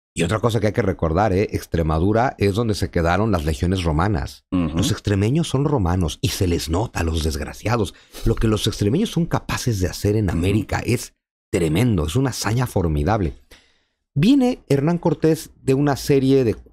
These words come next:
Speaker 1: de cuatro familias emparentadas por todos lados. Los Cortés, los Monroy, los Pizarro y los Altamirano. Son los que dominan Extremadura. En una época,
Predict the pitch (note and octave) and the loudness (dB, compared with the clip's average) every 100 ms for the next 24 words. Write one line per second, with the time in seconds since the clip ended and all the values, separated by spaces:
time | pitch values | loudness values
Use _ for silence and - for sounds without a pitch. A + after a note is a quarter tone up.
0 | - - G#2+ C#3+ G3+ - F#3 A#2 A2 B2+ | -20 -14 -8 -2 -2 0 0 2 2 4
1 | A#2+ G#2+ - F#2+ F2+ F2+ F2+ E2 A2 G2+ | 2 0 -2 -2 0 0 0 0 0 -2
2 | - D2+ C#2 E2+ D#2+ C#2+ C2+ C#2 E2 D#2+ | -4 -4 -2 0 0 0 -2 -4 -4 -4
3 | - D#2+ - C#3 D#3 E2+ E2 E2+ D#2+ F2+ | -2 -4 0 0 0 -2 0 0 2 2
4 | D3 D#3 - - F#2 - - D#2+ B2 C#3 | 2 0 -6 -6 -4 -2 -4 0 2 2
5 | A2 F#2 D#2+ - D#2 D#2 C#2+ D2 - _ | 0 2 0 0 0 0 0 -6 -14 _
6 | - C#3+ B2+ - B2 A2 A2 C3 B2+ G#2+ | -2 0 0 0 0 2 2 2 2 0
7 | - - D#2+ D2+ D2+ - - - _ - | -2 -2 0 0 -2 -6 -10 -20 _ -8
8 | - - - - - - - A#2 C#3+ F3 | -2 0 2 2 0 -2 0 2 4 4
9 | D3 - C#3 F3+ A3 | 2 2 0 0 -2